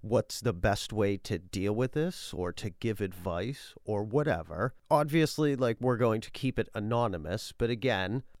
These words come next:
I think something that alcoholics and addicts struggle with on a daily basis is how to effectively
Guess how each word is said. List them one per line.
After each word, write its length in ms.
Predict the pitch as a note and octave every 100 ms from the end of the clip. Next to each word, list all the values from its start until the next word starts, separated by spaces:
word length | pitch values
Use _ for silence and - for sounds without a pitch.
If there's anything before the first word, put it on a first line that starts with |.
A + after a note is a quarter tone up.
| -
I 100 | A#2+
think 240 | C#3 A2+
something 400 | - C3 C3 B2
that 180 | A2+ G2
alcoholics 840 | A#2+ A#2 A#2+ A2 A2 G#2+ G#2+ -
and 200 | G2+ F2 -
addicts 440 | A#2+ G#2+ G2+ F2+ -
struggle 460 | - A#2+ A2 G#2+
with 260 | G#2 G2+ -
on 120 | F2
a 40 |
daily 400 | F2 A2 G#2 F2+
basis 800 | E2 B2+ D#3+ - - F2 - - - -
is 140 | -
how 180 | - C3+
to 180 | C3+ C3
effectively 1000 | B2 - - C3+ - C3 A2+ B2 C3 C3+